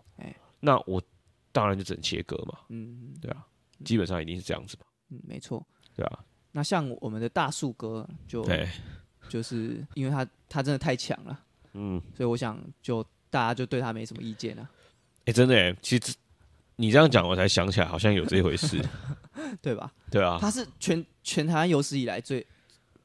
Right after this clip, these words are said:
Speaker 1: 单季最强的投手吧。对啊，
Speaker 2: 呃，
Speaker 1: 一整年下来最强的投手。
Speaker 2: 可-，可以这么说啦。
Speaker 1: 对啊。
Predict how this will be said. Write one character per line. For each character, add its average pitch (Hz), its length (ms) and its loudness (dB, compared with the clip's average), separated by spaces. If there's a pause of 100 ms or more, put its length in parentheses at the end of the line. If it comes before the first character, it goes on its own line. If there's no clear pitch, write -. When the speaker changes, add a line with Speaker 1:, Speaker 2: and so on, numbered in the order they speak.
(440)
Speaker 1:
单 170 240 2
季 170 240 2
最 156 160 6
强 104 180 -2
的 110 60 -8
投 120 220 -4
手 - 140 -4
吧。 - 200 -12 (680)
对 - 100 -12
啊， - 60 -8 (220)
Speaker 2:
呃， - 100 -16
Speaker 1:
一 156 80 -4
整 123 160 -6
年 123 160 -12
下 113 160 -2
来 - 80 -6
最 117 120 -4
强 - 160 -8
的 - 80 -14
投 - 160 -14
手。 - 140 -14
Speaker 2:
可-， - 80 -6
可 52 60 -6
以 52 40 -6
这 - 120 -12
么 52 100 -12
说 - 260 -10 (160)
啦。 - 80 -14
Speaker 1:
对 - 80 -10
啊。 117 200 -14